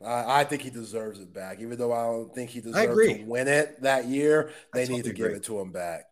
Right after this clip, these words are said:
Speaker 2: I
Speaker 1: They,
Speaker 2: mean, he never should
Speaker 1: they
Speaker 2: have won it. I voted for Vince Young.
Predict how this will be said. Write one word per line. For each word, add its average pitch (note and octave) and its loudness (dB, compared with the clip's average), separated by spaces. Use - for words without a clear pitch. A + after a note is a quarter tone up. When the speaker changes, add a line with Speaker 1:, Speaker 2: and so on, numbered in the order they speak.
Speaker 2:
I A#2 -16
Speaker 1:
They, A#2 2
Speaker 2:
mean, D#3+ 6
he A3+ 8
never A3 8
should F#3+ 4
Speaker 1:
they D#3 6
Speaker 2:
have G#2 -4
won D3+ 6
it. G2+ -4
I D3+ 4
voted C3+ 2
for B2 -6
Vince B2+ -2
Young. A#2 2